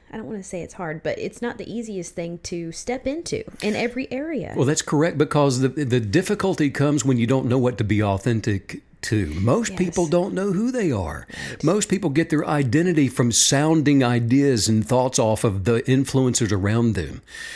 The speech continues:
Speaker 2: You've got to get away from all the noise of influencers, both positive and negative. Anybody that's trying to shape and form you into a certain thing.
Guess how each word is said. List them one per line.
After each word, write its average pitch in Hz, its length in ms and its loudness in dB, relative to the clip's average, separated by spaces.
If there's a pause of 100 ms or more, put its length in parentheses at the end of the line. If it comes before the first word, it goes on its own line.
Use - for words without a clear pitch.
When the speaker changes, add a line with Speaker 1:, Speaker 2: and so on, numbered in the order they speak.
(140)
Speaker 2:
You've 131 140 4
got 165 160 4
to 180 80 2
get 170 120 4
away 156 280 4
from 135 160 2
all 135 180 2
the 151 140 4
noise 127 320 4
of 104 80 2
influencers, 92 680 -2
both 85 240 -8
positive 104 480 -2
and 98 140 0
negative. 78 340 -4
Anybody 156 420 0
that's 127 140 -2
trying 123 260 0
to 98 40 -4
shape 139 320 -2
and 117 100 -2
form 147 360 2
you 123 160 4
into 120 420 0
a 107 120 0
certain 123 440 0
thing. 82 420 -2